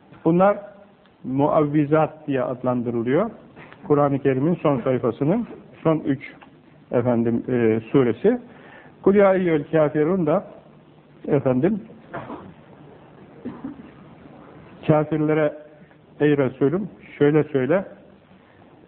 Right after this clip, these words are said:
la a'budu ma ta'budun, ben sizin tapındıklarınıza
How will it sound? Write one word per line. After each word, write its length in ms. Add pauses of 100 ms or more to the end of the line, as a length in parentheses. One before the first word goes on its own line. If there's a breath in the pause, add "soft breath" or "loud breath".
(420)
la 300
a'budu 400
ma 260
ta'budun, 680 (560)
ben 340 (840)
sizin 240
tapındıklarınıza 1040